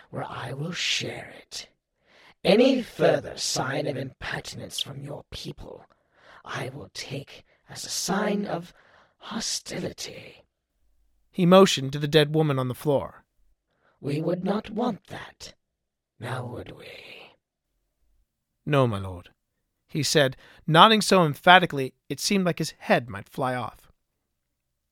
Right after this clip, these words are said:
Speaker 2: Arthur thought for a moment about that possibility, but then dismissed it before continuing.
Speaker 1: "The house's involvement into my endeavors has been on my sufferance.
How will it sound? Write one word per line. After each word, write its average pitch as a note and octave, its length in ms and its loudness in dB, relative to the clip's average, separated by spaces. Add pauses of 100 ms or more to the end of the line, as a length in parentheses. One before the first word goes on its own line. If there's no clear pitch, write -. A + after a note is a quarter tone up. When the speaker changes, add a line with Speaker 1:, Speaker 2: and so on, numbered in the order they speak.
(200)
Speaker 2:
Arthur G#3+ 320 8
thought F#3+ 320 8
for F3+ 120 4
a E3 60 6
moment D3+ 280 2
about C#3+ 200 0
that C3+ 220 -2
possibility, C3 720 -4 (480)
but D#3 100 4
then E3 180 6
dismissed E3+ 480 4
it C3 120 -6
before C3+ 240 -6
continuing. C3 580 -6 (800)
Speaker 1:
"The - 140 -2
house's E3+ 560 2
involvement C#3 680 0
into C3+ 260 -12
my C#3 200 -4
endeavors A#2+ 600 -10
has G2+ 240 -10
been C#3 380 -10
on B2 240 -12
my A#2+ 440 -10
sufferance. - 960 -10